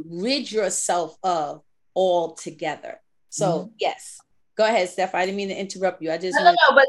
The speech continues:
Speaker 2: but, but it,
Speaker 1: to
Speaker 2: but it, but it's true, you know, but to reflect on your life and all the times that you, like,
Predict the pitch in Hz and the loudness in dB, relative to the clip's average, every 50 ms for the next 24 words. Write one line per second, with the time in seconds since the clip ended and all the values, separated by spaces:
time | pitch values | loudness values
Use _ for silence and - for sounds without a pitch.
0 | - - 285 277 233 262 302 285 247 285 294 277 247 - 277 285 285 285 285 - | 6 6 4 6 6 6 6 6 6 4 4 4 4 4 2 2 2 0 -4 -8
1 | - - 349 320 220 165 180 208 240 233 233 220 208 214 214 - - - - - | -10 -6 -2 -2 0 0 -2 -2 0 2 4 4 4 2 0 -6 -10 -16 -2 2
2 | 220 226 220 - - 220 - - 214 - 269 254 254 254 254 - 277 285 269 262 | 4 4 4 2 -2 -8 -14 -16 -12 -8 -8 -6 -6 -6 -8 -4 0 2 2 2
3 | 262 - - - 185 208 208 208 214 196 190 185 190 226 277 262 - 190 180 190 | 0 -4 -12 -8 -8 -6 -6 -4 -4 -4 -2 0 0 -2 -2 -4 -8 -8 -6 -6
4 | 190 208 208 202 202 202 - 208 208 208 208 208 202 185 185 180 180 214 208 202 | -4 -4 -4 -6 -8 -10 -10 -8 -6 -4 -4 -4 -4 -4 -6 -8 -6 -6 -4 -2
5 | 196 185 170 160 165 | 0 0 0 -2 -6